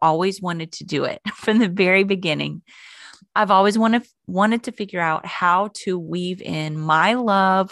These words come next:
of the tropical, the beach, the flamingo, just the fun, lush,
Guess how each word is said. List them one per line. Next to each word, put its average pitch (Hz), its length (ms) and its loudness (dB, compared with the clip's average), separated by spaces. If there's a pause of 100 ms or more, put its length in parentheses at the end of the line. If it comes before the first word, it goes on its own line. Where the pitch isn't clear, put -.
(140)
of 151 500 -4
the - 80 -16
tropical, - 680 -2
the 175 100 -8
beach, 196 560 -4
the - 160 -10
flamingo, 208 760 4
just 190 400 -12
the 196 100 -6
fun, 247 800 2 (240)
lush, 233 880 0